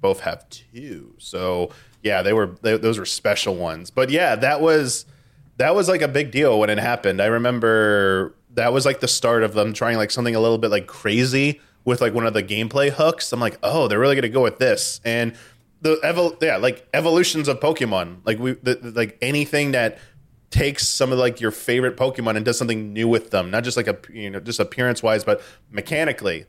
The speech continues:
like, what abilities can they learn? Like, how does it, like, impact, like, the battles? Because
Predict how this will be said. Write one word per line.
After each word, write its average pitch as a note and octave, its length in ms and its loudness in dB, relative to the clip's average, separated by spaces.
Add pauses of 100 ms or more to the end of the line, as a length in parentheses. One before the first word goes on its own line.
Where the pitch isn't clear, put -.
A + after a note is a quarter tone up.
like, F2+ 160 -10
what G#2 240 0
abilities A2 520 0
can G#2+ 120 -6
they G2 100 -2
learn? F#2 300 -2
Like, F#2 160 -6
how G2+ 200 0
does G2+ 140 -2
it, F#2+ 100 -4
like, G2+ 160 -4
impact, G#2+ 440 -6
like, G2+ 160 0
the G#2 80 -2
battles? F#2+ 560 -4
Because A2 520 0